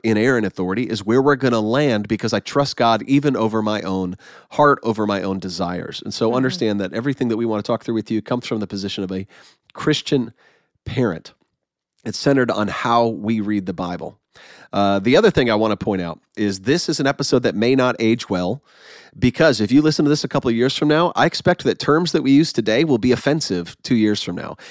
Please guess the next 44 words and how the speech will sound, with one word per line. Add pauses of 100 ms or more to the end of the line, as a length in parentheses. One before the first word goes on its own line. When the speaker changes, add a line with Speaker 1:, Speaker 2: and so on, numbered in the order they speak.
(100)
Speaker 1:
'cause
that's
the
way
this
conversation
goes. (340)
There
are
ever-changing
terms
for
things. (240)
That's
why
it's
L
G
B
T
Q
plus.
There
are
always
additional
terms (320)
or
changing
terms (340)
or
something
that
was,
uh,
not
offensive
five
years
ago
is
now
offensive
today.